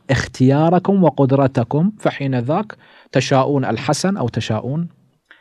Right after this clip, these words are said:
القبيح. فالقاتل ليس خارجا عن إرادة الله وقضائه وقدره ومشيئته،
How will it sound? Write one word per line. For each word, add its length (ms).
القبيح. 680
فالقاتل 800
ليس 340
خارجا 640
عن 180
إرادة 500
الله 460
وقضائه 880
وقدره 680
ومشيئته، 720